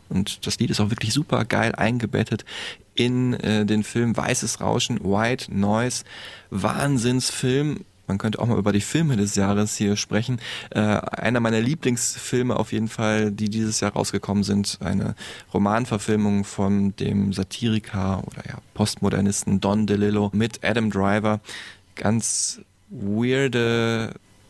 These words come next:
und unterhaltsame achtziger Jahre Endzeitgeschichte. Und dieser Song passte echt krass gut rein in diese bunten achtziger Jahre Visuals. Äh, jetzt kommen wir zu meinen Top drei. Ja, also generell muss ich sagen, ich habe hier gleich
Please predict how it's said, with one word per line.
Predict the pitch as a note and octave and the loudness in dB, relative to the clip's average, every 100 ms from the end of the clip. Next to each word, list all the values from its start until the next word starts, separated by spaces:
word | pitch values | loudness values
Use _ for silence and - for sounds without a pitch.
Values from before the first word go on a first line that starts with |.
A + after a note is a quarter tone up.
| - | -6
und | - G#2+ | 0 0
unterhaltsame | - A2+ G#2+ A#2 C#3+ - A2+ A2+ A2+ A2+ G#2+ | 2 2 2 2 0 0 0 2 2 0 0
achtziger | - C3 - A#2 A2 | -2 -4 -4 -2 0
Jahre | G#2+ G#2 A2+ A#2 G#2+ G#2+ G#2 G#2 G#2 G2+ - - _ | 2 2 2 2 0 2 2 2 2 0 -6 -16 _
Endzeitgeschichte. | - B2+ C3+ - G2+ G#2 - G#2+ - A#2 - A2 G#2 - - - | -2 0 0 0 0 0 -2 -2 0 -2 -2 -2 -2 -8 -10 -2
Und | A#2 A#2+ | -2 0
dieser | A2+ G#2 | 0 2
Song | - B2 | 2 0
passte | A#2+ A#2 - - | 0 -2 -2 -2
echt | G#2 - | -4 -4
krass | - A#2 - | -2 0 0
gut | A2 G#2 | -2 0
rein | G2 G2+ G2+ G2+ - - | 2 2 2 0 -4 -10
in | - | -2
diese | G#2+ G2 | 0 2
bunten | G#2+ C3+ A2+ | 2 0 2
achtziger | - A#2 - G#2 | -2 -2 0 2
Jahre | F#2+ G2 G2 G2 | 2 2 2 0
Visuals. | A#2+ B2 A#2+ - - - - - | 0 0 -2 -4 -10 -16 -20 -6
Äh, | A#2+ A#2+ A#2+ A#2+ | 0 2 2 2
jetzt | C3 D#3+ - - | 2 0 -2 -4
kommen | - D#3 F3+ | 0 2 2
wir | F3+ | 0
zu | - D#3+ | 0 0
meinen | D3 D3+ C#3+ | 0 0 -2
Top | - E3 - | -4 -6 -4
drei. | - C3 D4 - - - - - - _ | 0 2 0 -4 -18 -16 -16 -16 -20 _
Ja, | A2 G2+ | 2 2
also | G#2 A2 A2+ | 2 0 2
generell | C#3+ D3 | 2 2
muss | C#3 B2+ | 2 0
ich | |
sagen, | A#2+ B2 B2+ | 0 0 0
ich | C3 | -4
habe | B2+ | -4
hier | |
gleich | A#2+ A2+ - | 0 0 -2